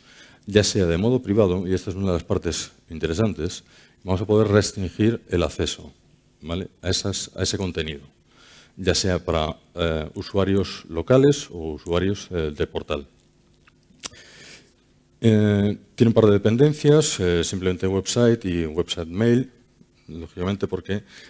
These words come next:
permite también generar de forma automática un par de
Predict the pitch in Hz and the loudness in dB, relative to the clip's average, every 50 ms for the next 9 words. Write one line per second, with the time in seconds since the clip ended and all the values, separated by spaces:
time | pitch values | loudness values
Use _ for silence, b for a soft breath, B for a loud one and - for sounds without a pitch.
0 | B _ _ - 90 85 98 98 - 95 87 90 92 98 98 92 - - 90 90 | B _ _ -2 0 0 0 0 -2 -2 0 0 0 0 -2 -2 -4 -6 -6 -4
1 | 92 92 101 101 95 95 87 - - 90 90 92 90 - 95 101 101 - - 95 | -2 0 0 0 0 0 -2 -4 -6 -6 -6 -6 -4 -4 -4 -4 -4 -4 -6 -6
2 | 104 107 - - - 98 85 - 90 90 87 90 92 92 90 | -6 -6 -6 -8 -12 -14 -4 -2 -2 0 0 0 -2 -2 -4